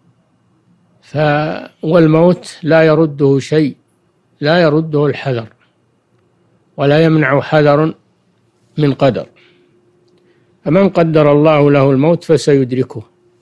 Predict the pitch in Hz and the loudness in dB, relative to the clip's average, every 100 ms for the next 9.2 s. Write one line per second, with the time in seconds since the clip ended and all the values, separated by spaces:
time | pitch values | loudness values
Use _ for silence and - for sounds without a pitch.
0 | _ _ _ _ _ _ _ _ - 135 | _ _ _ _ _ _ _ _ -6 0
1 | 151 170 165 151 - 151 143 131 143 139 | 2 2 0 -4 -2 0 0 -2 -2 -2
2 | 143 170 156 170 147 _ _ _ _ _ | -2 -4 -4 -4 -6 _ _ _ _ _
3 | _ _ _ _ 165 156 - 160 147 131 | _ _ _ _ -4 -2 0 0 2 2
4 | 139 135 120 131 131 123 147 127 120 - | 2 2 0 0 0 0 -2 -4 -6 -14
5 | _ _ _ _ _ _ _ _ _ 175 | _ _ _ _ _ _ _ _ _ -4
6 | 147 - 147 147 139 131 147 120 110 _ | -2 2 2 4 2 2 0 0 -4 _
7 | _ _ _ _ _ _ _ - 151 180 | _ _ _ _ _ _ _ -4 2 2
8 | 180 165 165 151 139 123 156 143 151 147 | 2 2 2 2 0 -2 -2 0 2 0
9 | - - | -2 -14